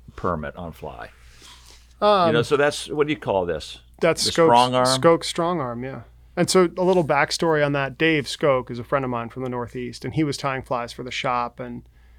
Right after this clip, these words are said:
Speaker 2: so that was the fly that we ended up using in the, in the twenty fifteen, in all the Merkins we've won.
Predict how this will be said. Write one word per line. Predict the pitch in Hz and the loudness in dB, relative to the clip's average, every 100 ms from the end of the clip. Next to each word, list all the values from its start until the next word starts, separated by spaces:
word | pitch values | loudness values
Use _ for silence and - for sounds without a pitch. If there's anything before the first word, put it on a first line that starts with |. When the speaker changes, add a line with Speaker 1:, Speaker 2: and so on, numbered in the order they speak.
| - - | -20 -4
Speaker 2:
so | 160 | 0
that | 143 151 | 4 4
was | 165 - | 2 -2
the | 135 | -4
fly | - 135 131 | 0 0 0
that | 127 | -2
we | 131 | -4
ended | 127 123 | -4 -4
up | 123 120 - - - - _ _ | -4 -6 -14 -20 -20 -20 _ _
using | 165 143 135 127 120 | -4 -2 -2 -2 -6
in | 113 | -8
the, | 117 - | -10 -10
in | 131 | -8
the | 120 | -8
twenty | - 139 135 | -4 -4 -2
fifteen, | 135 - - | -6 -8 -6
in | 180 165 170 | -4 -2 4
all | 151 | 4
the | 147 | 4
Merkins | 135 123 127 123 | 0 -4 -6 -6
we've | 120 | -8
won. | 120 120 120 | -8 -8 -10